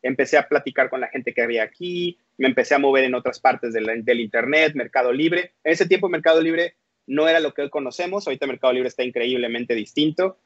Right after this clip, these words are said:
Antes era, el, eh, era de remate punto com, en, en Facebook no podías publicar, este, productos, era platicar con la gente y decirle, "Ay, sí, mira, acá", era súper inseguro comprar por internet porque la gente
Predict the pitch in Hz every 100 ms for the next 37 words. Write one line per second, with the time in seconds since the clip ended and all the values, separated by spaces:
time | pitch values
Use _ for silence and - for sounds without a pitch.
0 | _ - 131 135 143 131 120 110 123 117
1 | 113 113 117 131 135 131 127 135 123 135
2 | 117 120 127 135 135 135 123 123 123 127
3 | 147 _ _ _ - 135 139 - 131 127
4 | 123 - 156 143 139 139 147 139 - 135
5 | 127 - 131 131 - - 110 104 95 95
6 | _ _ 147 135 143 143 165 160 151 143
7 | 131 - 135 123 113 131 143 123 - 139
8 | 147 127 156 147 151 185 - 185 175 165
9 | 139 156 151 165 160 135 123 120 127 143
10 | 147 131 135 135 139 131 113 127 151 123
11 | 117 104 120 117 127